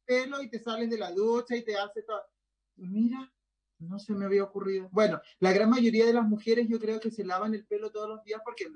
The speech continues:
siento que los chilenos tenemos como este complejo de que, de, de suciedad. Entonces creemos que lavándonos el pelo todos los días estamos más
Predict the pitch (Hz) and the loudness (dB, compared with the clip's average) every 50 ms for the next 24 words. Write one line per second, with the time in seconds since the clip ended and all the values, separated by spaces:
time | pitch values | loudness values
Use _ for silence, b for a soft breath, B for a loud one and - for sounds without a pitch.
0 | 311 - _ _ 202 392 392 440 415 381 392 175 170 - - 180 165 175 175 202 | -14 -16 _ _ -8 -8 -4 -4 -4 -4 -4 -6 -6 -12 -8 -8 -8 -6 -6 -6
1 | 208 208 208 185 165 170 170 180 208 208 - - 175 160 160 165 175 - 202 202 | -6 -6 -6 -8 -10 -8 -6 -4 -4 -4 -4 -6 -8 -8 -6 -8 -6 -2 -2 -2
2 | - - 156 - - 175 180 175 - 214 202 185 160 - - 156 147 156 156 151 | -2 -2 -6 -4 -4 -4 -4 -2 0 0 0 0 0 -4 -8 -6 -2 0 0 0
3 | 147 147 139 - - 131 - - 240 120 127 - - - - - _ _ _ _ | 0 0 -4 -8 -10 -18 -8 -2 -2 0 2 2 0 0 -2 -8 _ _ _ _
4 | _ _ _ - 139 131 175 160 - 185 - 165 165 165 170 185 196 - 196 170 | _ _ _ -4 0 0 0 2 2 2 2 4 4 4 4 4 2 2 2 4
5 | 165 160 160 175 180 180 180 170 175 170 170 - 170 165 143 - - 175 180 175 | 4 4 2 2 0 -4 -6 -4 -4 -4 -4 -4 -6 -8 -8 -8 -10 -8 -8 -6
6 | 180 - - 180 180 - 247 - - 170 175 175 185 185 180 - _ 175 180 185 | -4 -4 -4 -4 -2 -2 -4 -4 -4 -10 -8 -6 -6 -8 -8 -10 _ -14 -10 -8
7 | 190 196 208 214 - - - _ - 165 160 - - _ - 156 | -6 -6 -6 -8 -10 -14 -20 _ -12 -12 -10 -10 -12 _ -14 -14